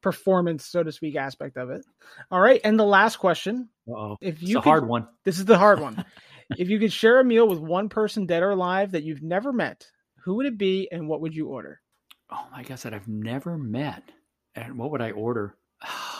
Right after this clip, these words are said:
Speaker 2: That, I, I mean, I'm a big fan. Growing up, John Kennedy.
Speaker 1: Mm-hmm.
Speaker 2: You know, I, in the sixties, I remember when he was, a, I was living in Dallas at the time as a
Speaker 1: Oh,
Speaker 2: little kid.
Speaker 1: wow. Okay.
Speaker 2: And I was just so amazed at this. And then reading the history. And with him,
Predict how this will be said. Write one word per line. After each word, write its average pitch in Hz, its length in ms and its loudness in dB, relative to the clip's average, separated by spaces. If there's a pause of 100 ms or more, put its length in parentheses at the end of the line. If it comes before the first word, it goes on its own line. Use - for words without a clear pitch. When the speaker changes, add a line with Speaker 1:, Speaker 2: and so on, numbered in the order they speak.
(280)
Speaker 2:
That, 165 220 -10
I, 147 140 -6
I 143 120 0
mean, 143 180 4
I'm 139 180 2
a 135 60 2
big 156 280 0
fan. 139 200 -8
Growing 139 220 2
up, 131 340 -2 (180)
John 113 260 -8
Kennedy. 123 420 -4 (360)
Speaker 1:
Mm-hmm. 156 360 -10
Speaker 2:
You 151 40 -10
know, 117 560 -6
I, 147 60 -6
in 120 80 0
the 120 80 0
sixties, 131 480 2
I 127 60 4
remember 120 240 -2
when 120 100 0
he 120 60 0
was, 107 240 -6
a, 131 80 -2
I 127 40 -4
was 120 120 -4
living 131 200 4
in 117 100 -2
Dallas 117 380 -2
at 117 80 -6
the - 60 -20
time 117 240 -6
as 175 60 -4
a 180 40 0
Speaker 1:
Oh, - 40 0
Speaker 2:
little 175 180 0
kid. 120 260 -4
Speaker 1:
wow. 147 220 -10
Okay. 165 260 -8 (160)
Speaker 2:
And 123 220 0
I 127 140 2
was 120 160 0
just - 440 -4
so 131 280 0
amazed 123 580 2
at 104 60 -18
this. - 160 -12
And 127 140 -2
then 131 140 0
reading 131 220 2
the 120 60 -4
history. 160 500 -2 (420)
And 120 260 -4
with 123 200 -2
him, 185 420 2